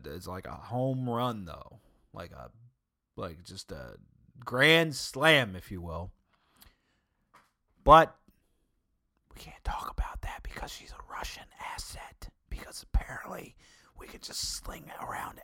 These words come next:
accusations around here that are baseless. Granted, I say that, somebody's listening in that doesn't agree with me. They're on the left side of the spectrum. They're like,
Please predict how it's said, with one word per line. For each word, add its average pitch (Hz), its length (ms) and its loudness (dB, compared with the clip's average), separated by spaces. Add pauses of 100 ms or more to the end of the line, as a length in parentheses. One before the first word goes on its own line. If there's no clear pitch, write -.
accusations - 800 -10
around - 340 -16
here - 360 -18 (320)
that - 180 -20
are - 80 -20 (100)
baseless. - 600 -8 (1040)
Granted, 160 440 10 (500)
I 151 140 6
say 180 280 4
that, 165 320 6
somebody's 170 520 0
listening 156 400 0
in 143 280 0 (280)
that 120 200 0
doesn't 156 280 6
agree 139 260 2
with 135 180 2
me. 139 100 0
They're 131 160 2
on 127 140 0
the 110 60 -4
left 143 260 -2
side 143 180 4
of 139 60 0
the 131 60 -6
spectrum. 127 520 0
They're 120 160 -2
like, 117 200 0